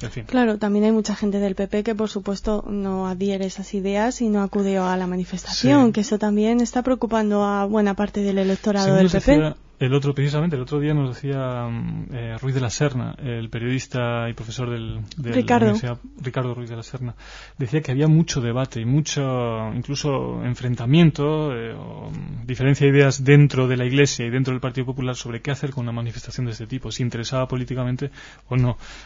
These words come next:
Speaker 1: Es interesante, desde luego, lo que se está cociendo,
Speaker 2: Sí,
Speaker 1: digamos.
Speaker 2: de cualquier manera, el P P ha tenido que, que pronunciarse.
Speaker 1: Todo esto tiene un efecto positivo,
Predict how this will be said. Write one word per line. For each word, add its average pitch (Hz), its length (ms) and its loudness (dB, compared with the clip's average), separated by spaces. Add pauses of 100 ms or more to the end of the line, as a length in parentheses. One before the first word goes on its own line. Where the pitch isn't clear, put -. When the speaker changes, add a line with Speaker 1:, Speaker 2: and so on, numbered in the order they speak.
(100)
Speaker 1:
Es 165 120 0
interesante, 131 500 4
desde 120 180 -4
luego, 117 220 -6 (260)
lo 123 60 -6
que - 100 -10
se 120 120 -8
está 117 360 -2 (280)
cociendo, 220 480 2
Speaker 2:
Sí, 226 60 -6
Speaker 1:
digamos. - 140 -4
Speaker 2:
de 247 80 6
cualquier 233 300 4
manera, 262 540 4
el 208 320 2
P 220 140 2
P 233 200 2
ha 277 80 4
tenido 214 420 4
que, 185 800 -2
que 208 120 -2
pronunciarse. 202 800 0 (840)
Speaker 1:
Todo 175 180 2
esto 170 180 -2
tiene 156 240 0
un 151 140 0
efecto 143 320 -2
positivo, 135 520 -4